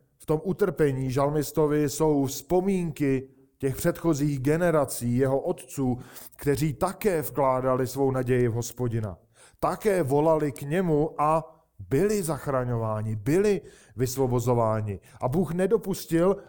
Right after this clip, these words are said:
aby v té tísni byli zahanbeni. Bůh je, když se podíváme na tu historii izraelského národa,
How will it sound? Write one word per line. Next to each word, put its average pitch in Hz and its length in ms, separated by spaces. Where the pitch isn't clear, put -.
aby 190 360
v - 80
té 175 180
tísni 175 420
byli 170 260
zahanbeni. 165 640
Bůh 123 240
je, 139 200
když - 140
se 131 120
podíváme 151 500
na 143 80
tu 151 120
historii 156 560
izraelského 147 680
národa, 165 420